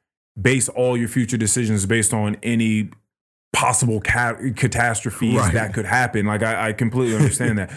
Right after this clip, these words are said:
Speaker 2: <laughs>
Speaker 1: But I'm just saying, when I think about the, the gravitas of bringing a life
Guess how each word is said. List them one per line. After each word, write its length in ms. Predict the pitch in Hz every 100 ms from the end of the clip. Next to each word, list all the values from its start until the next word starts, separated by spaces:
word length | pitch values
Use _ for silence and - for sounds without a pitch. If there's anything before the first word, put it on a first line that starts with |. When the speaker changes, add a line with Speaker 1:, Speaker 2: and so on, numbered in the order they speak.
| -
Speaker 2:
<laughs> 140 | - -
Speaker 1:
But 100 | 143
I'm 140 | 156
just 120 | 143
saying, 160 | 160 143
when 120 | 131
I 100 | 131 123
think 520 | - - 180 185 170
about 480 | 135 127 113 101 - _ _ _ _ _ _
the, 600 | 117 110 120 110 104 95 -
the 80 | 117
gravitas 760 | 104 120 127 123 110 98 90 101
of 160 | 87
bringing 420 | 92 110 110 107 95
a 60 |
life 640 | 87 92 110 98 - -